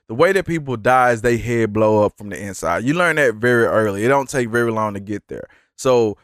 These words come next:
uh, there is this odd thing about their boss. Their boss is, is this, it, it, it is just this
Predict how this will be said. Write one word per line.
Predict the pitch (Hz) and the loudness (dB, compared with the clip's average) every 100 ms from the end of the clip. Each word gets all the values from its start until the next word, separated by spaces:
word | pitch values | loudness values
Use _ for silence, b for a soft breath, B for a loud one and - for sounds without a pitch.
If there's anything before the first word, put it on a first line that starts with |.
| _ _ _ - | _ _ _ 0
uh, | 127 123 123 117 | 4 6 6 4
there | 117 160 165 | 4 2 4
is | 175 175 | 2 0
this | 160 135 | -2 0
odd | 147 151 147 | 2 2 0
thing | 151 139 | -4 -2
about | 127 120 - | 0 0 0
their | 117 | -2
boss. | 107 98 123 107 101 | -2 0 2 2 0
Their | 113 | -6
boss | 104 104 131 139 135 - | -6 0 2 2 0 -2
is, | 117 107 101 | -2 -4 -6
is | 110 104 | -6 -6
this, | 104 104 - _ | -6 -8 -12 _
it, | 107 - b b 123 | -14 -14 b b -6
it, | 160 - 151 123 _ _ _ _ - | -6 -4 -10 -14 _ _ _ _ 0
it | 185 | 2
is | 220 220 175 | 4 0 0
just | 202 | -2
this | 185 180 | -2 -6